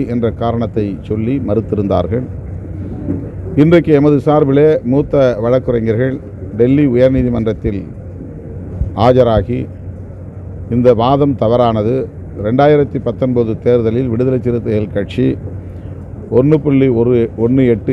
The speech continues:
என்கிற சதவீதத்தில் வாக்குகளை பெற்றிருக்கிறது, ஆகவே பானை சின்னத்தையே திரும்ப வழங்க வேண்டும் என்று கோரிக்கை விடுத்தார்கள். இன்று மாலை ஐந்து மணிக்குள் நீங்கள் முடிவு சொல்ல வேண்டும்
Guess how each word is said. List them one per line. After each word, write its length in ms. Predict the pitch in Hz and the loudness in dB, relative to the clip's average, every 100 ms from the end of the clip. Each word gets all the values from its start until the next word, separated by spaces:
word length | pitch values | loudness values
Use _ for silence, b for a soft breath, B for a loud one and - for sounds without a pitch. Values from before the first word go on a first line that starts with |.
| 117 | 0
என்கிற 200 | 113 107 92 | 2 0 0
சதவீதத்தில் 640 | 113 120 113 101 - 131 135 98 | 0 2 2 0 -2 -4 -4 -2
வாக்குகளை 420 | 110 120 127 113 92 | -2 0 0 0 0
பெற்றிருக்கிறது, 680 | 110 95 127 104 104 98 113 131 - - - - - - - - 113 | -2 0 0 0 0 0 0 -4 -6 -12 -12 -12 -12 -12 -10 -6 -2
ஆகவே 300 | 131 131 139 143 - - | 2 2 2 0 -2 -6
பானை 220 | 113 139 131 | -2 -2 -2
சின்னத்தையே 440 | 127 120 101 117 120 90 | -2 -2 -2 -2 -2 -2
திரும்ப 300 | 117 110 101 85 - 98 | -2 0 -2 -2 -8 0
வழங்க 220 | 107 135 127 120 | 4 4 4 4
வேண்டும் 280 | 110 110 98 107 | 2 -2 -4 -4
என்று 160 | 107 101 | -4 -2
கோரிக்கை 300 | 110 110 107 | 0 0 -2
விடுத்தார்கள். 560 | 101 95 98 95 101 123 - - - - - B B B B - | -2 -2 -2 -2 -2 -4 -8 -14 -14 -12 -12 B B B B 0
இன்று 140 | 127 127 131 | 2 4 4
மாலை 220 | 147 151 135 | 6 6 6
ஐந்து 160 | 151 147 | 4 4
மணிக்குள் 320 | 151 151 147 135 | 2 2 0 2
நீங்கள் 200 | 123 117 | 2 2
முடிவு 180 | 139 143 | 0 0
சொல்ல 120 | 143 127 120 | 2 4 4
வேண்டும் 280 | 123 131 | 4 0